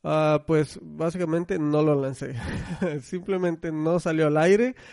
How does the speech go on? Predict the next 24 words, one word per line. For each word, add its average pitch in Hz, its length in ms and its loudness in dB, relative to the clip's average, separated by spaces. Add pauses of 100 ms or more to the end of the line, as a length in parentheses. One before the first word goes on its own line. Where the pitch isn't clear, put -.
(340)
Eh, 156 120 0
está 185 300 4
preparado, 165 720 4
está, 170 220 0
están 165 340 0
preparados 165 380 0
por 175 140 -2
lo 151 100 -2
menos 160 340 -2
dos 170 180 4
episodios 165 540 -2
de 156 100 -4
Charlas 156 300 -6
en 147 80 -6
el 139 100 -4
Diván, 151 360 -4
está 147 200 -4
preparado 151 320 0
el 151 80 0
contenido, 147 640 0
sé 196 200 -4
de 214 200 4
qué 165 80 -6
hablar, 151 400 2